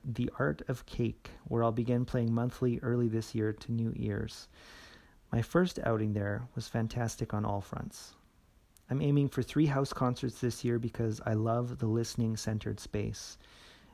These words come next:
If you'd like to host one, it's simple. Let's chat. I'm also aiming for a small tour. Even a weekend will count for this goal, and at least one festival gig. It's time to play outside my hometown, and this is the year it will happen.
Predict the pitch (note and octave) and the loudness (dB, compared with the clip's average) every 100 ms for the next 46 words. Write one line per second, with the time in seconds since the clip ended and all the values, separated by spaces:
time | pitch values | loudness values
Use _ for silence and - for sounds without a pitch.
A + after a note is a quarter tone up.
0 | - C3 C3 B2+ C3+ C#3+ C3 D#3 D#3+ - | -8 -2 2 4 4 2 0 2 2 0
1 | G#2 G2 G#2 - - C#3 - B2 G#2+ - | 0 0 -4 -8 -8 -8 -2 0 0 0
2 | - - - - _ _ _ - A2 - | -4 -8 -20 -20 _ _ _ -6 -6 -6
3 | - G#2+ - - - _ _ _ _ - | -6 -4 -6 -14 -20 _ _ _ _ -20
4 | - _ _ - - - - C3+ C3 C#3 | -20 _ _ -20 -20 -20 0 4 6 4
5 | - C3+ C3 C3 B2+ B2 A2+ - B2 A#2+ | 2 2 2 2 2 0 0 0 2 2
6 | A2+ D3+ C3 G#2+ - - - - - - | 2 2 2 2 -4 -14 -20 -20 -20 -20
7 | - - D#3 C#3 B2 E3 - A#2+ G#2 G#2+ | -6 2 6 6 4 2 2 2 2 0
8 | B2 G#2+ - A2+ A#2+ - G2 F#2 G#2+ - | 0 0 0 0 -2 -2 -2 -2 -6 -14
9 | - _ _ - - - B2+ B2+ C3 - | -20 _ _ -20 -10 0 2 4 2 0
10 | A#2+ B2 C3 B2+ - B2+ - - A2 G#2 | 0 2 2 -2 0 0 0 -2 -2 -2
11 | G#2 G#2 G#2+ - - - - - C#3 B2+ | -2 -4 -6 -16 -20 -20 -20 -6 -4 0
12 | - E3 E3+ - C#3 - C3+ - B2 B2 | 2 4 4 2 2 4 2 2 2 2
13 | B2+ A#2 B2 B2 A#2+ A#2+ A#2 A2+ A#2 B2+ | 2 2 0 0 0 0 0 0 0 0
14 | - - A2+ A2+ A2+ A2 G#2+ - - - | -2 -4 -4 -4 -2 0 0 -2 -4 -4
15 | G#2 - G#2+ - F2 | -4 -2 -4 -4 -6